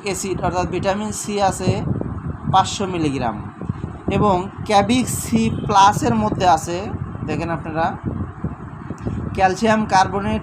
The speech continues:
তিনশো সাতাশ, ক্যালসিয়াম ল্যাকটেট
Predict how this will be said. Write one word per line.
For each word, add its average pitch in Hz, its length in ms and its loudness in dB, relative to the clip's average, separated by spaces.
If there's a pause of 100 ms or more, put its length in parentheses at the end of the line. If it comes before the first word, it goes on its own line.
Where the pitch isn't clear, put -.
তিনশো 214 400 -2
সাতাশ, - 800 2 (840)
ক্যালসিয়াম 214 840 2 (120)
ল্যাকটেট 196 640 2